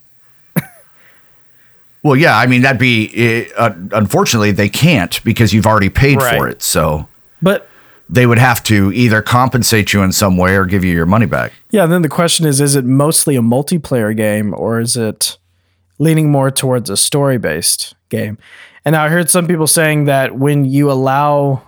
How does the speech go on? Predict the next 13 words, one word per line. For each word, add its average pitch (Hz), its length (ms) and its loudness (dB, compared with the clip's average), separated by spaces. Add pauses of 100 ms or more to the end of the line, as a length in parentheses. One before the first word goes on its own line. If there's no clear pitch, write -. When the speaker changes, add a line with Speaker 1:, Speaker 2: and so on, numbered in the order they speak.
Speaker 1:
the 143 80 -4
player 147 360 -2
to 123 100 -2
purchase - 600 -4
those 110 220 -4
stats, 151 720 -2 (520)
your 135 120 -4
single-player 160 760 0
mode 131 380 0
is 117 380 -4 (160)
just 135 200 -4
gonna 113 180 -4
die. 113 580 -2